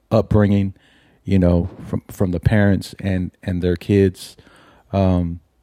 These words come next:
and even when we arrive there, it, it, it's still uncomfortable. It's still painful because everybody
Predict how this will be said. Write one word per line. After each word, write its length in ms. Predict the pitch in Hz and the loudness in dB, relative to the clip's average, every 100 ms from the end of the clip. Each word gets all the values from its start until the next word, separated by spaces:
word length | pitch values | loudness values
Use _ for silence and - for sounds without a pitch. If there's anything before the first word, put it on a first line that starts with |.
| _ | _
and 140 | 117 117 | 2 4
even 260 | 127 123 | 6 6
when 160 | 113 110 | 4 4
we 120 | 107 | 4
arrive 420 | 98 110 120 101 | 4 4 4 2
there, 180 | 95 90 | 2 2
it, 180 | 98 120 | 2 2
it, 160 | 127 104 | 0 -4
it's 180 | 107 - | -10 -6
still 460 | - 123 107 95 - _ | 2 4 4 0 -8 _
uncomfortable. 720 | 110 101 - 107 - 85 85 - | -6 -6 -4 -6 -6 -8 -8 -10
It's 100 | - | -4
still 220 | 113 101 | -2 -2
painful 460 | - 101 98 85 | -2 -6 -4 -8
because 300 | 92 - 95 | -10 -10 -4
everybody 560 | 98 98 104 104 101 | -2 -2 0 0 0